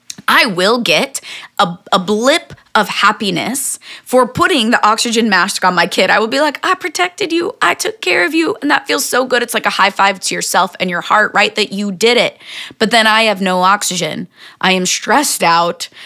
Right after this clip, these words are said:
My mind starts doing whatever it is when it's oxygen deprived and I pass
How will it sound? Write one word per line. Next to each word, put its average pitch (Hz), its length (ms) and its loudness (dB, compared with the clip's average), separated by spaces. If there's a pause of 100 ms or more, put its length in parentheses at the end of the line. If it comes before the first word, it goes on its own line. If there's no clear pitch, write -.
(100)
My 175 140 2
mind 214 300 4
starts 240 260 -2
doing 208 260 2
whatever 214 360 4
it 208 80 4
is 196 260 2
when 185 100 -2
it's 175 120 -2
oxygen 202 420 0
deprived 185 540 2
and 175 100 0
I 175 120 2
pass 175 500 0